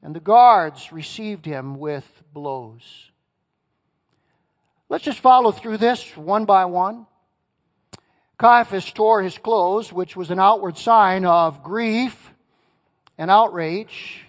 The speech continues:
In fact, the high priest was required to do this if he felt that blasphemy had occurred. The charge that he made against Jesus was blasphemy.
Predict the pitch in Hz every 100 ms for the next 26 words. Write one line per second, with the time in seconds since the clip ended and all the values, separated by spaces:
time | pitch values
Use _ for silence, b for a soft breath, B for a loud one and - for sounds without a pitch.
0 | 135 143 - 202 202 196 156 160 180 185
1 | - 202 196 175 - 156 160 139 156 151
2 | 190 202 226 175 156 156 147 165 143 151
3 | 180 190 - - _ _ _ _ _ _
4 | _ _ _ _ _ _ 143 151 - 196
5 | 196 202 196 - - - 135 131 160 156
6 | 156 143 127 156 170 185 - - 151 151
7 | 139 127 127 - 160 135 160 _ _ _
8 | _ _ _ _ _ _ _ b b b
9 | b b 170 202 269 294 285 262 175 180
10 | 202 202 185 214 202 214 247 220 175 220
11 | 247 - 190 185 165 180 170 160 139 180
12 | 190 220 - 214 165 143 156 196